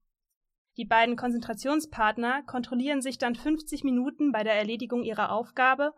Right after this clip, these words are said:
die vorher in einem kurzen Gespräch klar festgelegt wird. Nach der Einheit wird besprochen, wer was erreicht hat. Die soziale Kontrolle steigert die Produktivität.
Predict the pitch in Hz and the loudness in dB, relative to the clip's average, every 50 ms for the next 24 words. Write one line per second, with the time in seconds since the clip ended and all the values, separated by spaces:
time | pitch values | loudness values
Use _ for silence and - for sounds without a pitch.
0 | _ _ _ _ _ _ _ - 233 - - - 302 311 302 311 294 277 269 226 | _ _ _ _ _ _ _ -8 -8 -6 2 4 4 4 6 4 4 4 4 2
1 | 233 247 240 - - 320 330 - 311 277 277 - - - 233 220 220 220 214 - | 0 0 -2 -2 -4 -4 -4 -2 -4 -4 -4 -6 -8 -4 0 0 0 0 0 -6
2 | - - 233 214 226 233 - - 220 214 - - - 202 180 190 185 185 - 220 | -8 -2 2 2 2 2 2 -4 -8 -8 -8 -8 -8 -8 -8 -8 -10 -12 -14 -10
3 | 202 190 - 180 - - _ _ _ _ _ _ _ _ 220 214 208 214 226 - | -10 -10 -10 -12 -14 -20 _ _ _ _ _ _ _ _ -4 -2 0 0 0 0
4 | - 285 262 - - 262 285 285 285 285 294 302 302 - - 269 294 - - 302 | 0 0 0 2 0 0 0 0 0 0 0 -2 -2 -4 -4 -4 -4 -4 -4 -8
5 | - - - - 226 226 - 262 269 277 285 294 - _ 233 233 226 196 208 - | -8 -4 0 2 2 2 2 -2 -4 -4 -4 -6 -8 _ 0 0 0 0 -2 -2
6 | - 247 233 240 240 240 233 - - - - - - - _ _ _ _ _ _ | -2 -2 0 0 -2 -2 -4 -8 -10 -12 -12 -12 -18 -20 _ _ _ _ _ _
7 | _ _ _ _ _ 247 233 220 240 214 - - 254 262 294 320 302 - 240 233 | _ _ _ _ _ -6 -4 -4 -4 -6 -2 2 4 4 4 2 0 -4 -6 -6
8 | - - 233 247 262 277 262 254 - - - 214 208 208 214 214 208 220 - - | -2 2 2 2 4 2 2 0 -2 -2 -2 -2 0 0 -4 -6 -8 -10 -14 -12
9 | 214 208 214 208 - 226 202 214 208 - - 190 175 170 175 - | -12 -12 -10 -12 -10 -10 -10 -10 -10 -12 -14 -14 -16 -16 -18 -20